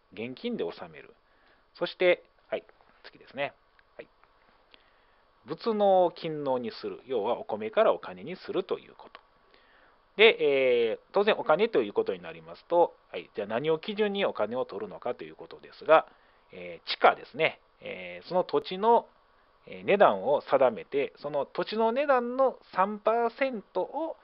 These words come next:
税金として納めさせる。いわゆる、えー、お米の、えー、量とか生産だとかは全く関係なく、えー、その土地の値段が全て基準になったということなんですね。で、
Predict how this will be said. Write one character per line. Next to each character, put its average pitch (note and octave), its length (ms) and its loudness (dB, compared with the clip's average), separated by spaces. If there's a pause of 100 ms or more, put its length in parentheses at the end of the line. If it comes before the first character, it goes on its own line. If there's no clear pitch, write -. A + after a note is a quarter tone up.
(280)
税 C3+ 300 0
金 B2 260 -12
と G2+ 160 -10
し - 120 -16
て C4 240 0 (140)
納 - 260 -4
め - 80 -12
さ - 180 -14
せ - 80 -18
る。 - 160 -20 (680)
い E3 60 -6
わ F3 120 6
ゆ - 60 6
る、 D3 220 0 (160)
え F#2+ 520 -8
ー、 - 40 -20 (520)
お C3+ 100 -10
米 F3+ 300 2
の、 C4 300 4 (140)
え F#3 580 -10
ー、 - 20 -14
量 E3 200 4
と F3+ 100 -8
か - 240 -12 (160)
生 E3+ 140 -2
産 F3 200 -2
だ G2+ 140 -8 (200)
と - 60 -20
か C3 200 0
は C3+ 220 0
全 F#3 100 0
く D#3 80 -14
関 G3 240 -2
係 D#3+ 180 -2
な C#3 120 -2
く、 - 200 -18 (420)
え F#2 220 -14
ー、 - 20 -18
そ D3 80 -14
の C3+ 80 -4
土 B2+ 140 -4
地 - 100 -10
の F3+ 120 -2
値 A#3+ 100 0
段 F3 240 2
が G3+ 160 4
全 B2+ 240 -6
て G#2 80 -10
基 A2 160 -16
準 G#2 140 -12
に E2+ 60 -20
な - 100 -16
っ - 60 -20
た - 120 0
と - 140 -4
い E2+ 60 -8
う E2+ 40 -14
こ - 100 -16
と - 100 -20
な - 80 -20
ん - 100 -20
で - 100 -20
す - 60 -18
ね。 D#3 120 -8 (1500)
で、 A3+ 220 8